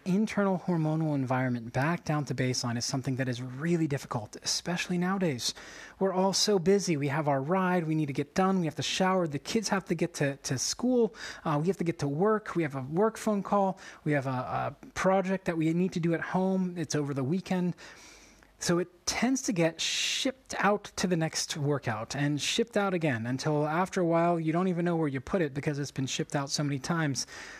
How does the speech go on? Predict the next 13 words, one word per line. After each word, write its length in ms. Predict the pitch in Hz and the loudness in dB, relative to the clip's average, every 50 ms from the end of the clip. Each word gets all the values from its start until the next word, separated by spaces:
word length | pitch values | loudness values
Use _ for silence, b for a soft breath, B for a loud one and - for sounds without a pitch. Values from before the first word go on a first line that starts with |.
| B B - | B B -4
that 120 | 151 139 | -4 -2
just 240 | - 151 139 - - | 0 -2 -2 -2 -2
disappears. 640 | 147 135 - 135 - - - 139 127 113 - - - | -4 -2 -2 -4 -6 -4 -2 -2 -2 -4 -6 -8 -6
But 160 | - 151 - B B B B B B - | -4 -6 -6 B B B B B B -2
taking 340 | - - 240 240 - 277 269 | 2 2 2 4 4 2 2
the 80 | 262 | 2
time 460 | 247 - - - 170 165 160 160 160 - | 0 -2 -2 0 0 2 0 0 -2 -2
to 120 | - 165 | -2 -2
bring 220 | 135 139 156 175 | 0 2 2 2
yourself 340 | 208 190 - - 185 170 - | 0 0 0 0 0 0 0
down 280 | - 156 143 143 143 135 | 0 0 0 0 0 -2
to 160 | - - 143 | -2 -4 -2
recovery 800 | 127 131 - - - - - - 190 180 180 180 170 156 147 - | -2 -4 -4 -4 -4 -2 0 0 0 2 2 2 2 0 0 -4